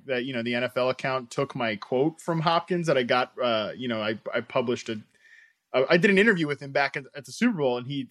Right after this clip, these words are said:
uh, talked about, like, h-, what makes him, wh-, wh-, how, why is he so good at adapting to new quarterbacks? And he, within, I posted the quote, uh, in, like, a Word doc or whatever on Twitter, and part of it was,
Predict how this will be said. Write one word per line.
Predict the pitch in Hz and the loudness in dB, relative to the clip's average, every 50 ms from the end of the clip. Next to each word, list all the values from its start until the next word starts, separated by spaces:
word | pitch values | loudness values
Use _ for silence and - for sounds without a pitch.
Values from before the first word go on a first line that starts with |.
| - 135 | -8 -4
uh, | 135 123 123 123 | -2 -2 -2 -2
talked | 120 - 165 151 139 - | -2 0 0 0 0 0
about, | 147 135 135 127 123 117 | -2 0 0 0 0 0
like, | 117 113 101 - - - | -2 -4 -4 -8 -14 -12
h-, | - - - - | -12 -12 -10 -8
what | - 147 143 165 170 - | -2 2 2 2 2 0
makes | 160 147 147 143 - - - | -2 -2 -2 -2 -2 -6 -8
him, | - 147 143 135 131 127 123 120 - _ _ _ _ _ _ _ _ _ _ - | -4 -2 -2 -2 -2 -2 -6 -6 -8 _ _ _ _ _ _ _ _ _ _ -6
wh-, | 151 156 - 165 156 - - | -6 -4 -2 -2 -2 0 2
wh-, | 190 170 185 - | 4 4 4 4
how, | - - 190 170 | 2 0 0 2
why | 175 175 185 208 | 4 4 4 4
is | 196 180 | 4 2
he | 165 190 | 0 -2
so | 165 - 185 170 | 0 2 2 2
good | 156 151 160 151 | 2 2 0 2
at | 139 131 | 0 0
adapting | 135 123 127 131 131 127 - - 135 127 | -2 -2 0 0 0 -2 -4 -6 -10 -10
to | 123 - 127 | -8 -8 -6
new | 127 123 | -6 -6
quarterbacks? | - - - 165 147 127 117 117 113 110 - | -4 -2 -2 0 0 0 0 0 -2 -2 -4
And | 127 123 | -8 -12
he, | 123 131 135 135 131 - | -10 -10 -10 -10 -8 -8
within, | 143 135 131 _ - 208 180 180 175 | -8 -8 -6 _ 4 4 4 4 4
I | 143 143 | -2 -4
posted | 143 - 160 156 147 - - 131 120 | -2 -2 -2 -4 -4 -4 -6 -8 -6
the | 107 120 | -8 -10
quote, | - _ - 185 170 135 120 127 - _ _ _ - - | -6 _ 2 4 4 4 2 -4 -8 _ _ _ -8 -6
uh, | 127 117 113 110 | -6 -4 -4 -4
in, | 131 135 131 | -6 -4 -4
like, | 120 117 104 | -4 -4 -4
a | 117 107 104 107 107 101 _ | -6 -8 -8 -10 -14 -18 _
Word | - 120 117 135 139 139 139 135 120 107 | -14 -6 -2 2 4 4 4 2 2 -2
doc | 113 101 98 95 - - | -4 -4 -4 -6 -6 -6
or | 120 113 | -4 -2
whatever | 110 107 107 107 104 95 107 107 101 | 0 0 0 -2 -2 -4 -6 -6 -6
on | 104 107 107 | -6 -6 -8
Twitter, | - - 165 165 147 123 113 | -4 0 2 4 4 2 0
and | 110 110 110 110 | -2 -4 -6 -2
part | - 135 131 131 | 2 2 4 4
of | 123 117 | 2 0
it | 117 104 | -2 -2
was, | 117 110 110 - | -2 -4 -4 -4